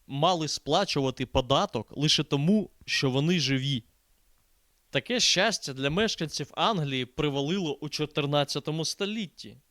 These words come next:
і це закінчилося грандіозним бунтом,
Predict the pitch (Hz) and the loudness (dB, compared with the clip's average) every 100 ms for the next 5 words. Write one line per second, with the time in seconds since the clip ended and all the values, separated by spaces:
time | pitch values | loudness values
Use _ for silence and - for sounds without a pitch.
0 | - 135 240 185 180 185 180 - 185 170 | -18 -6 -4 -4 -4 -4 -2 0 0 0
1 | - 139 151 160 147 190 185 156 143 139 | -2 0 2 2 2 2 2 0 -2 0
2 | 165 220 190 127 107 | 0 2 0 -2 -8